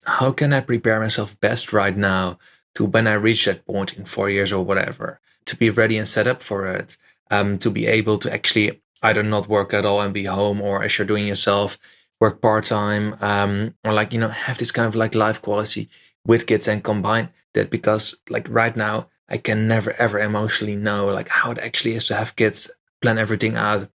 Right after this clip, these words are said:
I can plan whatever I want, but honestly, I think I will either grossly underestimate it or just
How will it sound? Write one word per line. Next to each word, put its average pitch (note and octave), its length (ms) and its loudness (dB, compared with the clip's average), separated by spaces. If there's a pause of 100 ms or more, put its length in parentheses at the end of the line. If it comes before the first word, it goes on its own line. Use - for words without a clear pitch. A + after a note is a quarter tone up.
(420)
I - 80 -2
can C3 140 2
plan B2+ 220 4
whatever A2 300 4
I G2 220 -2
want, G2 360 -6
but F#2+ 240 -4 (260)
honestly, G#2+ 380 0
I G#2 120 2
think G#2 320 -2
I G2+ 120 0
will G2+ 300 -2 (180)
either G#2+ 380 0
grossly G#2 480 0
underestimate A2 520 2
it G#2 120 -2
or G#2+ 80 0
just - 400 -4